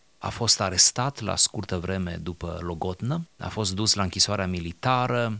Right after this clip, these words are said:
din Berlin, uh, undeva nu departe de casa lui. Unchiul lui Bonhoeffer era comandantul militar al Berlinului,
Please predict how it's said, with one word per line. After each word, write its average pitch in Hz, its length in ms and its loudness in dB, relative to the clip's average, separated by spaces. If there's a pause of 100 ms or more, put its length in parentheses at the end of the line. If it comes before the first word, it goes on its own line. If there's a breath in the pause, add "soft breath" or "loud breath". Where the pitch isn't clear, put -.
din 85 300 -6
Berlin, 110 680 -2 (300 loud breath)
uh, 90 80 -6 (440)
undeva 107 360 4
nu 113 120 2
departe 95 460 -4
de 82 100 -6
casa 87 400 0
lui. 101 440 -4
Unchiul 113 400 -2
lui 92 140 -2
Bonhoeffer 104 600 -2
era 90 160 -2
comandantul 98 680 -2
militar 92 420 -2
al 87 120 -6
Berlinului, 90 800 -4